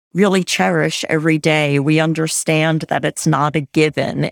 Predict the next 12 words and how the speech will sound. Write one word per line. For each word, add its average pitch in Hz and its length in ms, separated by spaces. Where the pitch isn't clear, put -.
And 156 260
so 165 220
many 180 400
of 165 160
us, 156 340
I 156 160
think, 165 380
have 156 240
an 160 100
appreciation, 156 920
a 139 100
gratitude, 147 1080